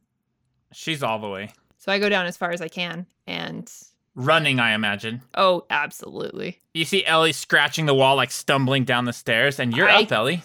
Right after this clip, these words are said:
Speaker 2: I continue. I just launch down after.
Speaker 1: Do you tell her to run?
Speaker 2: Yeah. Run!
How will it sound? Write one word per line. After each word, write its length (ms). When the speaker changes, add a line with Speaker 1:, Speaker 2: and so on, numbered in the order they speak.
Speaker 2:
I 200
continue. 520
I 80
just 300
launch 460
down 420
after. 440
Speaker 1:
Do 80
you 40
tell 180
her 40
to 80
run? 380
Speaker 2:
Yeah. 220
Run! 500